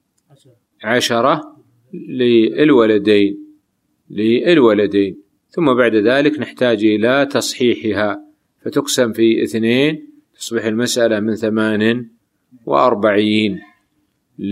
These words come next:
للأب السدس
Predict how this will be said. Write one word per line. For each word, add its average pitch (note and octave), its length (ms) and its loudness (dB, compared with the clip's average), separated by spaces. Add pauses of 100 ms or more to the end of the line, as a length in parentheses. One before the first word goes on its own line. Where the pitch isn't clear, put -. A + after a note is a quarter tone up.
(1500)
للأب C3 600 0 (1300)
السدس C3 840 2